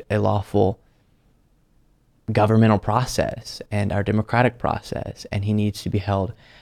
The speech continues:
accountable for that. We continue our tour through the responses to Trump's most recent indictment from those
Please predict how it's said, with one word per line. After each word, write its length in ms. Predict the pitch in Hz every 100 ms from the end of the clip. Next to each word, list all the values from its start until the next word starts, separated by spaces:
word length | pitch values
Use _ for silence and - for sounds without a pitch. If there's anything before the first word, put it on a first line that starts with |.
| -
accountable 460 | - - 104 98 -
for 180 | - -
that. 240 | - - _ _ _ _ _ _ _ _ _ _ _ -
We 100 | 135
continue 720 | 151 127 165 170 156 135 143
our 320 | 120 120 117
tour 320 | 120 135 123
through 440 | 117 123 127 117 110
the 400 | 107 107 113 107
responses 960 | - 110 - 127 139 147 - 117 110 -
to 200 | - 117
Trump's 420 | - 120 95 -
most 260 | 117 110 -
recent 400 | 113 110 110 -
indictment 680 | 107 110 110 - 110 92 -
from 180 | 110
those 400 | 107 110 110 107